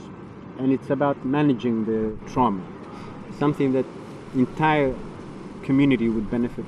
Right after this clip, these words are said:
from. We have homelessness as an issue, mental health is an issue,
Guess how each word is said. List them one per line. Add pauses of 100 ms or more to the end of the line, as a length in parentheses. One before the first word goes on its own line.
from.
We
have
homelessness
as
an
issue,
mental
health
is
an
issue,